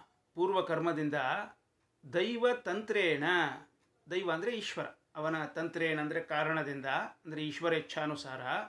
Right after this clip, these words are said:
"ದೈವ ನೇತ್ರೇಣ" ಅಂತ ಪಾಠಾಂತರ ಉಂಟಲ್ಲ, ಅಲ್ಲಿ ನೇತ್ರ ಅಂದ್ರೆ ಕಣ್ಣಲ್ಲ, ನೇತಾ ಇದ್ರ ಮೇಲಿಂದ ನೇತ್ರ ಅನ್ನೋದು ಬಂದಿದ್ದು, ಅಂದ್ರೆ ಲೀಡರ್ ಅಂತ ಅರ್ಥ. ನೇತಾ ಅಂದ್ರೆ ಲೀಡರ್,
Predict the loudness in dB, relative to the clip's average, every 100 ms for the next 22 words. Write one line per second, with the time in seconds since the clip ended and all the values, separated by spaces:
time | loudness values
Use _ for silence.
0 | -12 _ _ _ _ _ 4 6 6 4
1 | 2 0 4 6 8 8 6 4 -2 -2
2 | -2 0 0 0 0 0 -2 -2 0 -2
3 | -6 _ _ _ _ -4 0 2 2 -2
4 | -8 -4 0 0 -2 0 2 2 2 -2
5 | -2 -4 0 0 0 -4 -8 _ _ _
6 | _ _ -8 -2 0 2 6 8 8 6
7 | -2 0 2 2 0 0 2 2 0 -2
8 | -8 _ 0 0 0 -4 -6 -4 -2 -4
9 | -4 -6 -14 -10 -4 0 -2 -4 -4 0
10 | 4 4 4 0 -4 -6 -8 -4 -4 -2
11 | -2 0 2 2 4 6 4